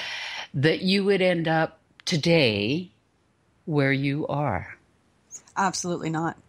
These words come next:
Speaker 2: No,
Speaker 1: It, uh,
Speaker 2: like, there's nothing in my realm of thinking back then which would have put me here.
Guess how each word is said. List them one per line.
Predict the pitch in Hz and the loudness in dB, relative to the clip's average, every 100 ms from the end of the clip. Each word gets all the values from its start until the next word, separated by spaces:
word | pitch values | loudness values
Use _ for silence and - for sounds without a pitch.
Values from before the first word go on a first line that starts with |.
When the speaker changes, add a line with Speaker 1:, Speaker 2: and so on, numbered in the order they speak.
| _ _ _ _ _ - - - - - | _ _ _ _ _ -20 -20 -20 -20 -2
Speaker 2:
No, | 196 160 | 4 4
Speaker 1:
It, | 165 - | 2 0
uh, | 147 | 0
Speaker 2:
like, | 190 | 4
there's | 226 214 220 | 6 6 6
nothing | 214 233 - 269 254 254 - - _ | 4 4 2 2 4 2 -4 -20 _
in | 214 208 208 | 0 2 4
my | 190 190 190 190 180 | 6 4 4 0 2
realm | 196 202 208 | 4 4 4
of | 202 | 0
thinking | - 202 190 196 180 | 0 0 0 0 0
back | 180 180 - | 2 0 0
then | 190 175 180 | 4 4 4
which | 175 - | 0 -2
would | 196 175 | -4 -2
have | 175 | -2
put | - - | -4 -2
me | 180 | -4
here. | - 180 160 | -2 -2 -2